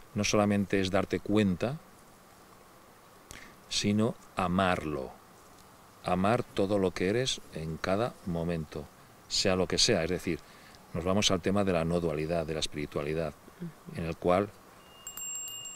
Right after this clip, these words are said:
Speaker 1: lo importante no es si lo que hay te gusta más o menos, que también importa, sino el hecho de acogerlo, porque es lo que hay en el presente, es el aquí y ahora.
Speaker 2: Ujú.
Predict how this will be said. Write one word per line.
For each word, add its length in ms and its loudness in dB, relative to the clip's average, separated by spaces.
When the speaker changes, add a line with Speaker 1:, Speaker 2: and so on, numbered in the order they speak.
Speaker 1:
lo 120 2
importante 760 0
no 320 2
es 280 0
si 200 2
lo 120 4
que 120 -2
hay 140 4
te 100 0
gusta 340 0
más 220 -2
o 40 -2
menos, 400 -2
que 120 0
también 280 2
importa, 500 2
sino 560 2
el 140 2
hecho 240 2
de 100 6
acogerlo, 600 2
porque 260 2
es 80 0
lo 120 2
que 120 2
hay 120 6
en 80 0
el 100 -4
presente, 600 -4
es 180 2
el 100 2
aquí 220 -2
y 40 0
ahora. 320 -2
Speaker 2:
Ujú. 100 -10